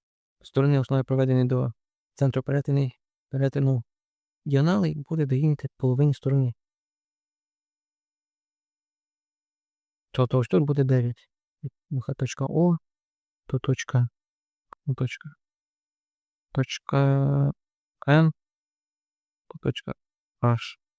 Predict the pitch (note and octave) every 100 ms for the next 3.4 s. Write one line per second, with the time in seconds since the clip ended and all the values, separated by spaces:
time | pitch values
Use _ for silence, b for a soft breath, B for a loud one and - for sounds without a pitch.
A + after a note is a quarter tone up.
0 | _ _ _ _ _ _ _ _ _ _
1 | _ - B2+ - B2 A#2 - _ _ _
2 | _ _ B2+ - D#3 F3+ F3 - C#3 B2
3 | C3+ C#3 C#3